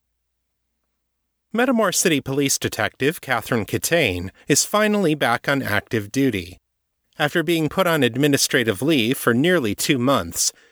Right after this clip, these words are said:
Kate was starting to fear that she was going crazy. Now she has accepted a transfer to the Elite Special Investigations Division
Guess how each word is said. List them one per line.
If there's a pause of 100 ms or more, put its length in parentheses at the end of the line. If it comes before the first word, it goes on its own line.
(140)
Kate
was
starting
to
fear
that
she
was
going
crazy. (600)
Now
she
has
accepted
a
transfer
to
the
Elite
Special
Investigations
Division